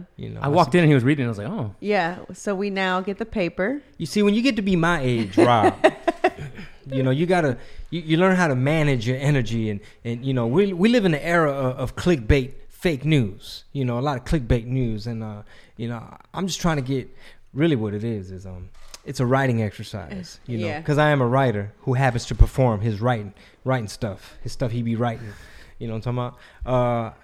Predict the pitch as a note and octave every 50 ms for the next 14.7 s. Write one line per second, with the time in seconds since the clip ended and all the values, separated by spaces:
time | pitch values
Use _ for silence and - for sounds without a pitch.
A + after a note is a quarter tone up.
0 | _ - - _ _ - - - D3 D3 C#3 C#3 C3+ C3+ C3+ - C3 C3+ C#3 C#3
1 | D3 D#3+ D#3 C#3+ D3+ C#3 C#3 C#3 C#3 C3+ C3 B2+ G#2+ D#3 D#3+ D3+ C3+ C#3 C3+ C3+
2 | B2+ B2 A2 F2 B2+ C#3 C3+ C3+ B2+ C3 B2+ C3 - - G3+ F3 C#3 - D3+ C#3
3 | C#3 C#3 B2 A2 - - C#3 C3+ C3+ B2+ A2 A2+ G#2 - A#2+ A2+ A2 A#2+ A2+ A2+
4 | A#2+ B2 A2+ A#2+ - - - B2+ - - C3+ B2+ B2+ B2 A#2+ B2 A#2 G#2 G2+ A#2+
5 | A#2+ A#2+ G#2 G#2+ A#2 A#2 A#2 A2 G#2+ G#2 G#2 - - - - - - - - G#2
6 | A2 G#2+ G#2+ G2+ G#2+ A#2 B2+ C3+ B2 B2 A#2+ A2+ A2 A#2 B2 B2 A#2 - - A#2+
7 | A2 G#2 G#2+ G#2+ G#2 G#2+ A2 A2+ A2 G#2 - A#2 A2 - - - A#2+ A2 G#2+ G#2
8 | G#2+ G#2 G#2+ A2+ A2 G#2 G2+ G2 - - - - E3+ - E3+ D#3+ G#3 A3+ G#3 A3+
9 | G3+ F#3 G3 F#3 D#3+ C3+ A2 - - - - - _ - D#3+ D3 B2+ - G#3 A3
10 | G#3+ - F#3 E3 C#3 B2+ D#3+ F#3 G#3 G3+ - - G#3 G#3 G#3+ G#3+ G3+ - - _
11 | C3+ B2+ D3+ D#3+ D#3 - C3 D3 D#3+ F#3+ F#3+ - - F#3 E3 C#3 C3 - C3+ B2
12 | A2+ D3 D3 A#2+ - B2+ A#2 G2+ - - _ _ _ - - D#3 A3+ A#3+ F3+ -
13 | - E3+ E3 G3+ A3 G#3+ - - - - - - - - A2 - A#2 A#2+ A2+ A2+
14 | A#2+ C3+ F3 G#3 D3+ G2 F#2+ F2 F2 A#2+ A#2+ A2+ G#2 F#2